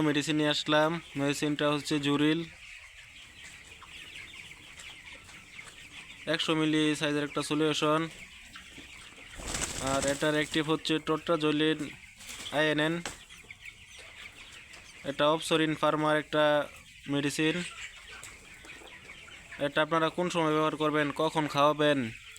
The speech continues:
কী কী রোগের কাজ করে, তা আজকে বিস্তারিত আলোচনা করব আপনাদের মাঝে। তা আপনারা আশা করি পুরো ভিডিওটা প্রথম থেকে শেষ পর্যন্ত দেখবেন। তা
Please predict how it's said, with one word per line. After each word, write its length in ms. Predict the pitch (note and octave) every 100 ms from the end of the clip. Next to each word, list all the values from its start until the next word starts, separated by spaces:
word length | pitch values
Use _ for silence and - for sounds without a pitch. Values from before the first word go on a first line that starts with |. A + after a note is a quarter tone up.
| -
কী 100 | D#3+
কী 80 | D3+
রোগের 220 | D#3 D#3+ D3+
কাজ 100 | D#3 -
করে, 160 | E3 D3+ C3
তা 120 | C#3+ C#3+ C#3+ C3
আজকে 180 | C#3+ - C#3+
বিস্তারিত 300 | C#3 D#3 D3
আলোচনা 340 | D3+ D3 D#3 D#3
করব 160 | D#3+ D3 D#3 E3+
আপনাদের 280 | C#3 C#3+ C#3 C#3+
মাঝে। 220 | C#3+ D#3 E3 D3+ - - - - - - - - - - - - - - - - - - - - - - - - -
তা 60 | C#3+ C#3+
আপনারা 300 | D#3+ D#3 D#3 D3+ D3
আশা 140 | E3 D#3
করি 120 | D3+ -
পুরো 140 | D#3+
ভিডিওটা 420 | D3+ D3+ D#3 D3+ D3
প্রথম 280 | D#3 D#3 D3+
থেকে 140 | C#3+ C#3+ -
শেষ 120 | C#3 D3
পর্যন্ত 240 | C#3+ C#3 C#3+
দেখবেন। 300 | D3 D3 D3+ E3 - - - - - - - - - - - - - - - - - - - - - - - - - - - - - -
তা 80 | -